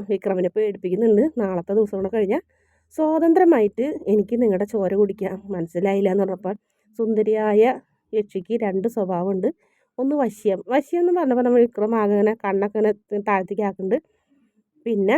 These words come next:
ഏ, ഭയാനകമാണെന്ന് പറയും. പിന്നെ ചോര കുടിക്കും. അതിനെ ഒരു മന്ത്രമൊക്കെ ചൊല്ലുന്നുണ്ട്. അത് കേട്ടിട്ട് വിക്രമാകെ പേടിച്ച് ഇങ്ങനെ തരിച്ച്,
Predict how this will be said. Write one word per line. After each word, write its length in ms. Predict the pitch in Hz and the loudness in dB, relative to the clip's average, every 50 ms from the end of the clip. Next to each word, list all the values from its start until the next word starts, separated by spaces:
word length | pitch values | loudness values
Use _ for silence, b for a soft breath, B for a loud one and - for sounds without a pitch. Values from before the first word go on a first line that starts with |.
| 370 330 | 0 0
ഏ, 80 | 262 269 269 269 240 | 0 0 0 2 2
ഭയാനകമാണെന്ന് 760 | 254 247 233 220 214 208 208 208 214 240 240 233 220 214 202 | 2 2 2 2 2 4 4 4 6 6 6 6 4 4 2
പറയും. 260 | 196 190 185 262 370 - _ _ _ _ _ _ - | 2 2 2 0 -2 -4 _ _ _ _ _ _ -4
പിന്നെ 160 | 247 226 220 208 | -2 0 0 0
ചോര 260 | - 285 262 240 220 | 2 2 0 2 2
കുടിക്കും. 380 | 226 240 254 240 202 214 269 370 _ b b b b b b b b b | 2 2 0 0 0 -2 -4 -6 _ b b b b b b b b b
അതിനെ 300 | 359 330 339 339 330 339 330 330 320 311 320 | -2 0 2 4 4 4 4 2 -2 -2 0
ഒരു 200 | 302 302 277 294 | 0 0 2 4
മന്ത്രമൊക്കെ 500 | 285 285 254 247 240 240 254 262 - 262 | 4 4 4 4 2 2 0 0 -2 -2
ചൊല്ലുന്നുണ്ട്. 580 | - 277 262 240 233 226 226 226 220 220 247 359 440 _ _ _ _ _ _ _ _ _ _ _ _ - | -2 -2 0 2 2 0 0 0 0 2 2 2 0 _ _ _ _ _ _ _ _ _ _ _ _ -4
അത് 140 | 247 240 247 262 | 0 0 2 2
കേട്ടിട്ട് 500 | 262 - 269 240 220 214 214 202 202 240 277 285 - | 2 2 2 2 2 2 -2 -2 0 0 0 0 0
വിക്രമാകെ 680 | 208 226 220 - 202 208 208 208 202 202 202 208 220 | -2 -2 -2 -2 -4 -2 0 0 0 2 2 2 0
പേടിച്ച് 500 | 214 214 214 202 208 208 208 202 202 - 233 | 0 0 0 0 2 2 2 0 -2 -2 -2
ഇങ്ങനെ 200 | 220 214 220 214 | 0 0 0 0
തരിച്ച്, 480 | 208 214 202 202 208 208 - - 247 | 0 0 -2 -2 -2 -4 -8 -4 -4